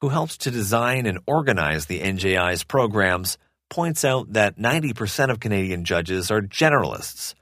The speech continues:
so science training must compete with many other subjects. With that in mind, she's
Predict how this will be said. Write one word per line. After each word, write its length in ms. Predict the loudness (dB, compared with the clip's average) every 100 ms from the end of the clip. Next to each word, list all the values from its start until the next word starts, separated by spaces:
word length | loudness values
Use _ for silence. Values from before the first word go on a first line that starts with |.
| _ _ -10
so 380 | 0 2 2 -2
science 480 | -2 2 2 0 -4
training 440 | -2 -2 -2 -2
must 260 | -2 -2 -4
compete 500 | -8 -6 -6 -6 -4
with 220 | -6 -4
many 320 | -4 -2 -2 -2
other 260 | 0 0
subjects. 760 | -2 -2 -4 -6 -10 -8 -8 -8 _ _ _ _ _
With 160 | -4 4
that 220 | 4 4
in 100 | 2
mind, 460 | 4 4 4 -2 -6
she's 260 | -6 -4